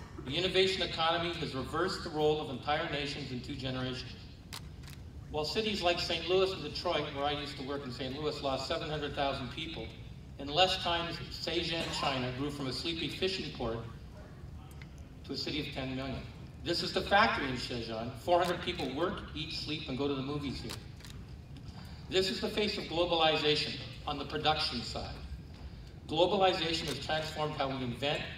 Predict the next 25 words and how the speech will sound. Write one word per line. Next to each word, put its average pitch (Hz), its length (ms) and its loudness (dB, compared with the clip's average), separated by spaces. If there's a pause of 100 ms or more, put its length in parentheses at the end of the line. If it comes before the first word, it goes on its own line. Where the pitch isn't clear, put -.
(200)
what 147 180 0
we 170 80 -2
make, 147 360 0 (340)
where 156 240 4
it 180 40 2
is 170 180 0
made, 123 320 0 (360)
who 202 140 -2
makes 202 360 4
it, 123 140 0 (560)
and 135 100 -2
who 143 120 -4
benefits. - 680 -6 (560)
In 135 140 -8
twenty 233 360 2
twelve, - 480 6 (200)
fourteen 180 480 2
people 185 280 -4
jumped 151 300 2
to 160 80 -4
their 143 160 2
deaths 143 340 2
at - 140 -8
this 120 140 -8
plant. 120 340 -8